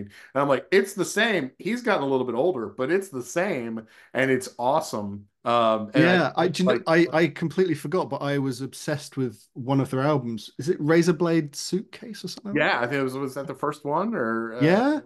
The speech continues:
Speaker 1: yeah.
Speaker 2: I don't know.
Speaker 1: Sort of
Speaker 2: But
Speaker 1: with
Speaker 2: yeah,
Speaker 1: that
Speaker 2: I was obsessed. I was
Speaker 1: orange-ish
Speaker 2: obsessed with that
Speaker 1: cover,
Speaker 2: album.
Speaker 1: cover.
Speaker 2: Yeah.
Speaker 1: Yeah. Yeah, it has,
Speaker 2: I just
Speaker 1: like,
Speaker 2: thought that was great. Yeah.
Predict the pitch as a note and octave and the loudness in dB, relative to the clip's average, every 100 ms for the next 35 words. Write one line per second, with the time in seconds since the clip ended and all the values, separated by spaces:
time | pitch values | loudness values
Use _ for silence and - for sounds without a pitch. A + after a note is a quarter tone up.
0 | - F3 D3+ E3+ F#3 G#3+ G#3+ A2+ - D#3 | -8 -10 -8 -6 -4 -4 -4 -6 -4 0
1 | D3 F#3 G3+ F#3+ E3+ D3+ - F#3 - - | 4 4 6 6 6 4 2 0 0 -2
2 | C#3+ C#3+ E3+ E3+ E3 D#3+ - - D#3 D#3+ | 4 6 6 6 4 0 -2 -2 0 2
3 | E3 E3 - - D#3 E3+ F3+ F3+ C#3 A#2 | 0 -2 -8 -4 -2 -2 2 4 4 0
4 | _ _ _ _ _ _ D#3 C3+ A#2 C3 | _ _ _ _ _ _ 2 4 2 2
5 | D3 C#3 - E3+ D3+ C3+ - B2+ A#2+ - | 2 -2 0 0 2 0 -2 -2 -2 -6
6 | B2+ B2 | -8 -8